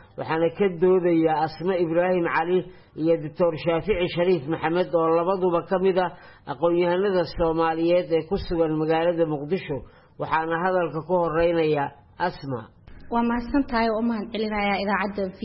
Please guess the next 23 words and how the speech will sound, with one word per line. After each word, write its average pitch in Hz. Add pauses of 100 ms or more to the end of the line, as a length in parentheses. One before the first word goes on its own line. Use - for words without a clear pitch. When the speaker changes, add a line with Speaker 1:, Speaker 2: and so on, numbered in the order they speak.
Speaker 2:
O 190
A. 202 (640)
Een, 233 (180)
aragtidayda 254
dadkan 277 (500)
barakacayaasha 220
ee 208
bishan 226
Ramadaan, 208 (100)
ee 196
bisha 233
barakeysan 202
maanta 208
banaanka 202
taagan, 202 (400)
ee 214
hooyooyinka, 247
ee 190
haweenka 233
iyo 214
carruurta 214
u 220
badan, 214